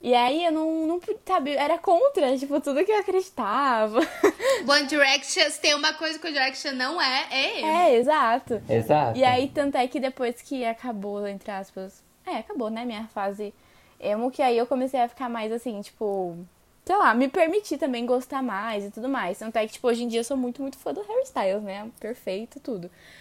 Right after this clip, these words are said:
Speaker 1: Tipo, também tem esse le-, esse, esse negócio de fã, tipo, você, tipo, você meio que é um fã escondido, sabe? Essa coisa de ter um pouco de vergonha de admitir.
Speaker 3: É, você fica com uma vergonha ali de assumir. Isso,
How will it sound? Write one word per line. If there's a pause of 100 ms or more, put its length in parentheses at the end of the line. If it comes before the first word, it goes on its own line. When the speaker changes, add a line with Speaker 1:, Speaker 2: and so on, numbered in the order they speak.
Speaker 1:
Tipo,
também
tem
esse
le-,
esse,
esse
negócio
de
fã,
tipo,
você, (320)
tipo,
você
meio
que
é
um
fã
escondido,
sabe? (120)
Essa
coisa
de
ter
um
pouco
de
vergonha
de
admitir.
Speaker 3:
É,
você
fica
com
uma
vergonha
ali
de
assumir. (380)
Isso,